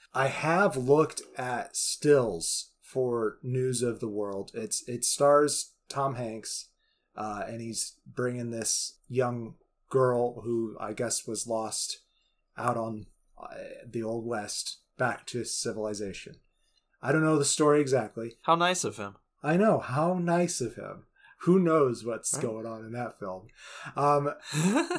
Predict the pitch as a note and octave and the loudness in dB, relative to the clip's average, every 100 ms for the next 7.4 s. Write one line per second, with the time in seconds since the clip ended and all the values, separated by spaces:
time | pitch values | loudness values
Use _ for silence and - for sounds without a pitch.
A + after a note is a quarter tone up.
0 | - D#3+ E3 D#3 F#3 - D4 C#4 E3+ C3+ | 0 8 10 12 10 10 10 12 10 6
1 | - E3 C3 A#2+ - A#2+ A2+ A2 G#2+ - | 4 4 4 2 -2 -6 -6 -6 -8 -4
2 | D3 D3 D3 C#3 D3 C#3+ F#3 F3+ F3 D#3+ | -2 0 0 0 0 4 4 4 2 2
3 | - C3+ B2+ - C#3 C3 B2+ - A2+ A2 | -2 -4 -4 0 4 4 2 -2 -6 -4
4 | G2+ - C3 B2 - C3+ C#3+ C#3 A2+ G#2+ | -6 -6 -6 -6 -4 2 4 4 2 -2
5 | A2 G2 - A2 G2+ F2 - - - - | -6 -8 -10 -8 -8 -10 -14 -16 -16 -12
6 | A2+ A2+ B2 - B2 G#2+ E2 - - _ | -8 -6 -4 -4 -4 -6 -6 -8 -10 _
7 | _ _ _ - | _ _ _ -20